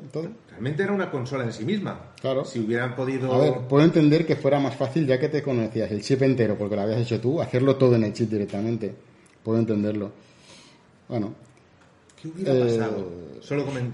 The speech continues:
Speaker 2: como comentario, ¿qué hubiera pasado si Nintendo hubiera hecho algo así como la treinta y dos X?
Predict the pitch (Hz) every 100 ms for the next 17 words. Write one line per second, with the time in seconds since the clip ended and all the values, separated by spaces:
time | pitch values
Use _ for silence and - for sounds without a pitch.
0 | - 120 113 110 107 139 143 165 170 131
1 | 156 175 180 - - - - 131 123 120
2 | 120 147 175 190 220 - - _ - 127
3 | 165 185 185 185 165 180 175 151 131 127
4 | 110 104 101 101 - 85 - -